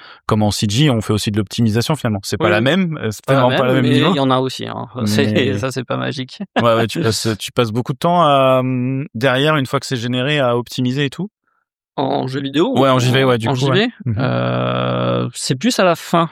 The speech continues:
Speaker 2: où, en fait, quand on commence à avoir la quantité de, toute la quantité de data et dire, bon, bah, on est un peu ric-rac sur les mémoires ou ce genre de choses, tu commences à optimiser. Euh, pendant la prod, on a quand même un fil conducteur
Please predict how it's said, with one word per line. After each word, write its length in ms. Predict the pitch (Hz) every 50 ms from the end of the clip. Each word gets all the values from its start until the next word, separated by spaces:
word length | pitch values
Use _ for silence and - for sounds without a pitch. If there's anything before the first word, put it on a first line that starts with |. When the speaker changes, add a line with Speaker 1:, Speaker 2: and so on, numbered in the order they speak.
| - - _
Speaker 2:
où, 180 | 165 151 147
en 220 | 143 139 135 135 131
fait, 180 | - - 156 -
quand 100 | - 131
on 80 | 131 123
commence 320 | - - 127 135 143 -
à 60 | - 127
avoir 240 | 127 127 127 135 135
la 140 | 123 127
quantité 400 | 127 - 123 123 - - - 135
de, 340 | 127 123 123 135 131 - 127 - - - 127 -
toute 160 | - - 127 -
la 120 | 135 127
quantité 340 | - 131 120 - - - 135
de 60 | 127
data 500 | 127 131 131 127 - 139 143 143 143 139
et 100 | 127 123
dire, 220 | 123 127 135 135
bon, 160 | 135 127 127 127
bah, 400 | 123 127 127 127 127 127 127 127 123
on 260 | 127 131 131 127 -
est 60 | -
un 80 | 127 127
peu 100 | - 127
ric-rac 340 | 127 127 123 - - 139 -
sur 160 | - - -
les 80 | 123
mémoires 360 | 123 127 127 127 127 127 131 127
ou 40 | 123
ce 20 |
genre 100 | 120 120
de 80 | 120 131
choses, 280 | - - 139 135 - -
tu 80 | - -
commences 300 | - - 117 113 113 -
à 40 | 127
optimiser. 440 | - - - - - - - - 170 - - - - - - - - - _ _ -
Euh, 600 | - - - - - - - - - - - - 127
pendant 260 | - - - 160 160 156
la 140 | 151 143
prod, 260 | 131 - - 175 196 170
on 140 | 135 165
a 80 | 127 123
quand 140 | - - 123
même 160 | 131 127 120
un 80 | 120 113
fil 280 | - - - 135 131
conducteur 520 | 123 - 120 117 113 117 - 160 202 -